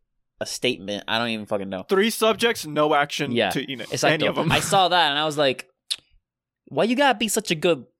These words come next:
Speaker 1: football player?" And then he, and then he threw. And I was like, "Something just aligned somewhere." The universe just said,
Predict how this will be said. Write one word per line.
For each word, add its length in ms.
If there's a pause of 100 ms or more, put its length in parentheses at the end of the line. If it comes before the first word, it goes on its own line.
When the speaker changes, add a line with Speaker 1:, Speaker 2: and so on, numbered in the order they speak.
(100)
Speaker 1:
football 400
player?" 480
And 160
then 120
he, 120
and 120
then 100
he 60
threw. 480
And 100
I 80
was 180
like, 300 (1200)
"Something 680
just 260
aligned 680 (160)
somewhere." 680 (1300)
The 60
universe 460
just 180
said, 380